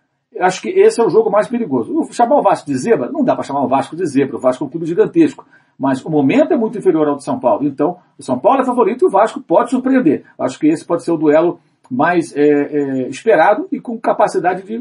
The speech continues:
causar algum tipo de surpresa, porque muita gente vai achar que o Vasco não tem chance, mas ela existe. A rescisão de Danilo Avelar, é, é, depois do episódio no qual ele se envolveu, de injúria racial, né?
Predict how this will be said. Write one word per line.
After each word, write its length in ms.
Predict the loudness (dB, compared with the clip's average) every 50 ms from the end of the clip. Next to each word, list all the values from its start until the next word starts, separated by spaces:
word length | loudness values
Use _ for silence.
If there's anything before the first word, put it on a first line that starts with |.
| -10 _
causar 460 | -2 0 0 0 0 0 0 0 -2
algum 220 | -4 -8 -8 -8 -10
tipo 220 | -10 -8 -8 -8
de 40 | -8
surpresa, 480 | -6 -8 -8 -4 -2 0 0 0 -2 -6 -12 _ _ _
porque 180 | -8 -2 -2 -2
muita 280 | 0 -2 -2 -4 -4
gente 200 | -4 -4 -8 -4
vai 120 | -2 -2 -2
achar 160 | -2 -4 -8
que 80 | -8
o 40 | -2
Vasco 280 | 0 0 0 0 -4 -10
não 100 | -12 -8
tem 140 | -6 -6 -6
chance, 340 | -4 -6 -8 -8 -10 -12 _ _ _ _
mas 380 | -6 -4 -4 -4 -6 -12 _ _ _ _ _ _ _ _ _ _ _
ela 160 | 0 2 2
existe. 420 | 4 2 2 -2 -2 -10 -20 -20 _ _
A 60 | -2
rescisão 520 | 0 0 2 2 0 0 2 2 2 2 0
de 120 | -4 -2
Danilo 360 | 0 0 2 4 4 4 4
Avelar, 460 | 4 4 2 2 2 0 -2 -4 -8 _ _ _ _ _ _ _ _ _ _ _ _ _ _ -8
é, 420 | -6 -4 -4 -2 -4 -4 -6 -8 -10 _ _ _ _ -10
é, 340 | -8 -8 -6 -6 -6 -8 -4
depois 380 | -4 -4 -2 2 0 0 2 2
do 80 | 0
episódio 540 | 0 0 -2 -2 0 2 2 2 2 0 -4
no 100 | -8 -6
qual 220 | -2 -2 -2 -2
ele 80 | -2 -4
se 100 | -6 -8
envolveu, 460 | -8 -8 -4 2 4 4 4 4 0
de 100 | -4 -8
injúria 260 | -8 -4 -2 -2 -2
racial, 600 | -2 -4 -8 -6 -4 -2 0 0 0 0 -2 -2 -4
né? 140 | -4 -6